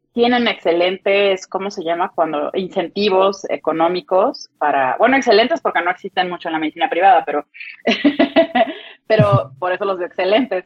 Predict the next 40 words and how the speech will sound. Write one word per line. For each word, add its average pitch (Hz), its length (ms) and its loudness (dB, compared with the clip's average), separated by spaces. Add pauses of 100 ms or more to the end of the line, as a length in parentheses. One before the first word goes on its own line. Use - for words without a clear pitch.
(200)
pero 175 400 -2 (140)
<laughs> - 760 -4
finalmente 262 580 -2
si 220 160 -16
tú 233 260 -4
al 226 140 0
empleado 202 500 -2
también 190 500 -8
lo 190 80 0
haces 208 300 -4
ver 196 240 -4
que 208 160 -2
es 285 100 -2
reemplazable, 185 1000 -2 (180)
o - 120 -8
sea, - 200 -6
porque 165 280 -6
esa 208 80 -8
es 220 60 -4
la 170 120 2
vida 175 220 2
real, 160 320 0
debería 143 340 -2
de 165 80 -4
ser 156 200 -2
así, 156 540 -4
o - 60 -8
sea, 147 200 -4
si 175 160 -14
no 196 280 0
cumples 196 420 -2
con 156 140 -4
las - 160 -4
expectativas 175 680 -2
del 147 120 0
perfil, 190 560 -2 (500)
si 180 80 -4
no 196 140 0
te 214 120 2
superas, 175 800 2